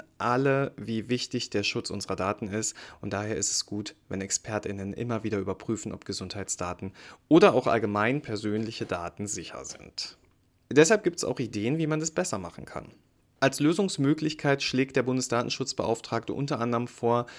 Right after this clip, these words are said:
ein Verfahren zu definieren, bei dem Prüfnachweise signiert werden. Oder wenn das nicht klappt, dann hat er noch mehr Ideen. Man könnte entweder die Prüfnachweise signieren,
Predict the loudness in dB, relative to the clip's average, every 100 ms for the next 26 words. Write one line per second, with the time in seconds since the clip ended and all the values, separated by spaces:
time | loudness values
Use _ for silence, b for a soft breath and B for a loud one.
0 | B -2 2 2 2 -2 -4 -4 -2 2
1 | 2 0 -4 -2 -2 -2 0 0 0 0
2 | -2 -4 0 0 0 -4 -4 -2 0 0
3 | 0 -2 -8 -6 -2 2 0 -2 -8 -8
4 | -14 -4 4 6 6 4 2 2 -2 -4
5 | -4 -4 -2 -6 -4 -2 -2 -2 -2 0
6 | 0 0 0 0 -2 -2 0 0 -2 -2
7 | 0 0 -2 -6 -4 -4 -2 -2 0 0
8 | 0 -2 -6 -6 -4 0 2 0